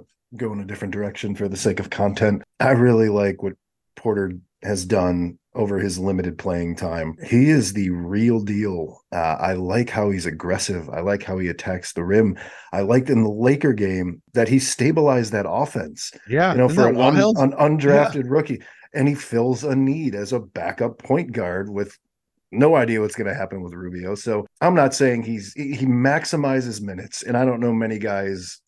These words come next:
Speaker 1: uh, other than LeVert, who has done that pretty much earlier in the season. But this, like, nobody expected this guy to do anything, and all of a sudden, uh, he's, he should earn those minutes and be in a real rotation because he could play. So I'll take him, even though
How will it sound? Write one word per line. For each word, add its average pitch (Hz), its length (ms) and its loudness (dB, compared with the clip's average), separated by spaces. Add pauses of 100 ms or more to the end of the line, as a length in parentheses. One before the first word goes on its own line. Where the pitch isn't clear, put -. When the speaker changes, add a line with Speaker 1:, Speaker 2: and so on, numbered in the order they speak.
Speaker 1:
uh, 113 160 0 (100)
other 127 220 2
than 110 140 -2
LeVert, 101 500 -4 (120)
who 113 160 -4
has 101 120 -6
done 95 240 -6
that 92 220 -4
pretty 95 160 -8
much 92 220 -8
earlier 98 280 -6
in 87 60 -10
the 87 60 -10
season. 95 280 -8 (320)
But 175 100 -8
this, 196 240 2
like, 160 300 -8
nobody 175 320 -2
expected 101 400 -6
this - 120 -10
guy 113 100 -2
to 101 60 -6
do 90 160 -6
anything, 127 460 2
and 113 100 -2
all 120 80 0
of 113 60 -4
a 107 80 -8
sudden, 110 380 -4 (360)
uh, 92 120 -8
he's, 139 300 -6
he 120 200 -6
should 147 280 -6
earn 123 240 0
those 117 200 -4
minutes 123 300 -4
and 95 180 -10
be 107 140 -4
in 123 80 -2
a 104 80 -4
real 107 300 -4
rotation 104 640 -8
because 92 340 -12
he 110 140 -12
could 120 200 -12
play. 113 300 -6
So 95 280 -10 (380)
I'll 113 160 0
take 113 240 -2
him, 98 300 -4
even 95 220 -8
though 80 140 -10